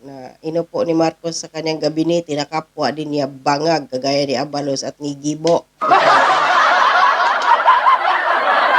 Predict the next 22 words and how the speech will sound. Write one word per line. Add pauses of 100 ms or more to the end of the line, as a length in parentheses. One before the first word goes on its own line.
(1700)
So,
ngayon,
ito
si
fact (160)
check (240)
ng,
ah,
Rappler.
Oh,
ito,
fact
check,
face
swap, (400)
flag
in (160)
alleged
Marcos, (480)
ah,
pulveron
video.